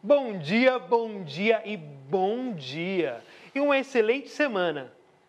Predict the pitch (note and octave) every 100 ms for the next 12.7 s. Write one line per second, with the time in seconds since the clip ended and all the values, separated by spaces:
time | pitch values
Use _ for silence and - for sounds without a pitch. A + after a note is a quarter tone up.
0 | _ _ _ _ _ _ _ _ - C4
1 | C4 C4 B3 - A3+ F3 C4 C4 - -
2 | B3 C4 A3+ A3+ A3 F3 G#3 G3+ - -
3 | A#3 D4 - C#4 A#3 E3+ E3+ F3+ E3+ E3+
4 | F3 E3 - G#3 F#3 E3+ D3+ G#3+ C4 G#3
5 | F3+ F3 F3 D3 D3 D3 C#3+ F#3 - -
6 | - - - D4 A3+ - - _ _ _
7 | - B3 A3 A#3+ A#3+ B3 B3 A3+ A3+ G3+
8 | G3+ - - C#4+ C#4+ A3+ A3+ A#3 A3+ A3+
9 | G3 - G3 D#3 C3+ C3 - _ _ _
10 | - E3+ E3 F#3 D#3 C3+ A3+ A#3+ - F#3
11 | G3+ A#3+ - B3 A3+ A3+ - F3+ E3+ -
12 | E3+ D#3+ - F#3+ D#3 D#3+ G3+